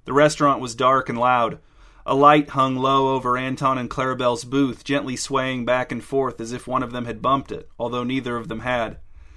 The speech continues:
As Anton and Clarabelle focused on deciding what to order, a group of four adults sat down in the booth directly behind Anton.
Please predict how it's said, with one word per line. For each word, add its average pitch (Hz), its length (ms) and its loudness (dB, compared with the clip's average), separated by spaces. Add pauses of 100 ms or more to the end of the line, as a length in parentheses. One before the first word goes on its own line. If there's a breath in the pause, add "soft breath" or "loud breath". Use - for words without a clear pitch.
(200 soft breath)
As 135 120 0
Anton 160 400 6
and 147 100 2
Clarabelle 139 460 6
focused 143 440 2
on 127 120 2
deciding 127 440 0
what 127 160 -4
to 131 80 -4
order, 135 360 4
a 120 60 -2
group 139 260 0
of 123 100 -4
four 143 300 4
adults 135 440 2
sat 135 260 -2
down 135 240 0
in 127 80 -2
the 123 80 -6
booth 131 320 -6
directly 127 420 -2
behind 123 380 -2
Anton. 123 560 -4